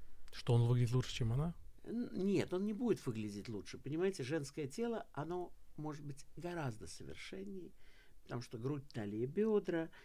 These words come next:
Speaker 2: красивые формы, мягкая кожа, плавные движения, красивый голос. Мы же сейчас не спрашиваем, не сравниваем мужскую и женскую
Speaker 1: Мгм.
Speaker 2: красоту. Но у женщины, конечно, у неё гораздо больше шансов понравиться. У неё есть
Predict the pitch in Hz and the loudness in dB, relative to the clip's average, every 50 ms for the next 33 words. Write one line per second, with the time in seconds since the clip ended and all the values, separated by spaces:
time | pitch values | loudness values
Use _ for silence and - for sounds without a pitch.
0 | - - - - - 147 147 139 - - 139 110 110 104 95 - - - 170 170 | -18 -18 -16 -8 -2 -2 -2 0 0 -2 -2 0 0 -2 -2 -4 -6 0 4 6
1 | 175 165 160 151 147 135 131 131 131 - - - - - - - - - 156 165 | 6 6 4 2 0 0 0 0 -2 -6 -14 -20 -20 -20 -20 -20 -12 -4 -2 0
2 | 180 170 135 - - 110 95 85 - - - - 175 185 190 180 175 165 143 143 | 0 0 -2 -4 -6 -4 -4 -6 -8 -12 -6 -2 2 4 6 6 6 4 0 0
3 | 147 143 135 139 - 165 165 170 165 156 139 131 123 117 113 123 113 110 104 110 | -4 -4 -4 -4 -2 0 0 0 0 0 0 0 0 0 -2 -6 -8 -6 -4 -2
4 | 139 156 170 170 160 147 139 139 139 139 135 131 135 - - - - - - - | 0 0 2 0 0 0 0 0 0 0 -2 -2 -4 -10 -16 -16 -16 -16 -10 -2
5 | - 156 139 - - 202 170 156 135 131 143 156 156 151 - 190 214 233 220 220 | -2 -2 0 2 0 2 2 2 2 2 2 2 2 0 -2 -2 -2 -2 0 0
6 | 220 214 208 220 220 202 - 220 220 226 - 269 269 262 - 381 370 349 139 147 | -2 -2 -2 -4 -4 -2 -2 -4 -4 -2 -2 -4 -4 -2 -2 -4 -4 -2 -2 0
7 | 175 160 147 - - 254 254 233 196 165 143 135 123 120 135 135 - - 175 170 | 0 0 -2 -2 -2 -2 0 0 2 2 2 2 2 2 0 0 -2 -2 -2 -2
8 | 170 165 143 135 135 123 107 120 127 127 117 - - - - - - - - - | 0 0 2 4 4 4 6 4 2 2 0 -4 -6 -8 -6 -8 -8 -8 -8 -8
9 | - - - - - - - - 135 127 117 113 110 110 123 120 107 95 - 120 | -8 -8 -10 -10 -10 -8 -4 0 0 2 2 0 0 0 0 0 0 0 -4 -4
10 | 113 107 - - 135 156 226 269 - - 160 131 113 107 104 117 110 110 123 110 | -4 -6 -2 -2 0 0 0 -2 -2 0 0 0 0 0 0 0 -2 -2 -2 -2
11 | 110 117 101 110 104 95 - 139 135 - - 269 285 302 - - - 135 - - | -4 -6 -2 -2 -2 -2 -2 -4 -4 -2 -2 -2 -2 -2 -4 -4 -6 -8 -8 -8
12 | - - 95 95 98 92 87 85 85 82 - - - - 85 85 85 85 85 87 | -8 -8 -6 -6 -8 -8 -10 -10 -12 -14 -14 -14 -14 -12 -12 -10 -10 -10 -10 -10
13 | 82 - - | -10 -12 -14